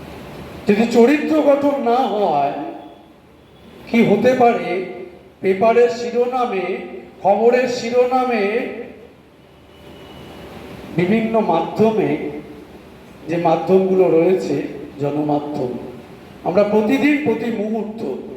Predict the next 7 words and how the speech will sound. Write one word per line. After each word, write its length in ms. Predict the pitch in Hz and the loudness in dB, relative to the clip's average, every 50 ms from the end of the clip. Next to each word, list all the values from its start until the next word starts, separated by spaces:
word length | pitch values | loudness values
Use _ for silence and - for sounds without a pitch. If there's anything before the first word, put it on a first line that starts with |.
| - - - - - - - | -16 -18 -20 -20 -14 -6 -4
দেখতে 300 | 151 156 156 151 - - | -2 -2 -2 0 0 0
পাচ্ছি। 520 | - 143 127 - - - 135 - 143 120 - - - - - - - - - - - - - - - - - - - - - - - - - - - - - - - - - - - - - - - - - - - - - - - - - - - | 0 0 -2 -2 -4 -8 -8 -8 -8 -8 -10 -12 -14 -16 -18 -18 -20 -20 -20 -20 -20 -20 -20 -20 -20 -20 -20 -20 -18 -18 -18 -18 -18 -18 -18 -18 -18 -16 -16 -16 -16 -16 -16 -16 -16 -16 -16 -16 -16 -16 -16 -16 -16 -16 -16 -16 -16 -14 -12 -6 -2
আরজি 320 | 175 175 190 - 214 240 | 0 0 0 0 0 2
করের 340 | 233 247 247 254 262 254 254 | 4 4 6 6 4 2 2
ঘটনা 400 | 254 - - 262 254 247 247 247 | -2 -2 -2 -2 -4 -4 -4 -4
যে 140 | 233 233 220 185 | -4 -4 -4 -4
ঘটেছে 640 | 202 233 226 208 - - 185 175 185 220 - - | -4 -6 -6 -8 -8 -6 -6 -4 -4 -4 -4 -4